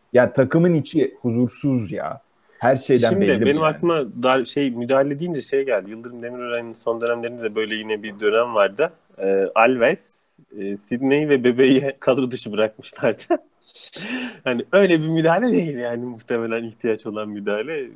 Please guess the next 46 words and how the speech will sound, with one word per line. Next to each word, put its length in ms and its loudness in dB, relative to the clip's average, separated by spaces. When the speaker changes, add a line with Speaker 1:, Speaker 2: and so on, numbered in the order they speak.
Speaker 2:
İnşallah 460 -4
alakasız 600 -6
Speaker 1:
Bebe 160 8
Speaker 2:
şeyler 100 10
Speaker 1:
ne 100 8
yapıyor 320 6
acaba? 200 -6
<laughs> 1600 0
Goy 260 10
goya 260 10
daha 140 8
üçüncü 320 0
dakikadan 460 0
girelim. 420 -2
Speaker 2:
Yani 240 2
bir 60 -4
şeyler 340 6
lazım, 380 2
o 60 -6
kesin 420 -8
de. 200 -2
İşte 180 -4
Övünç 260 0
Özlem'in 380 0
bugün 160 -4
tweet'i 300 -6
çok 240 0
konuşuldu. 480 -2
Ben 120 4
onu 200 0
biraz 280 2
kızdım 380 -2
açıkçası. 520 -4
Hani 120 -6
biz 200 -2
bir 60 6
Speaker 1:
Ha, 120 6
ben 60 6
Speaker 2:
yıldır 80 0
bir 60 4
Speaker 1:
görmedim. 240 2
Speaker 2:
şeylerde 480 4
bir 60 -6
sıkıntı 480 -8
var, 380 2
e, 40 -8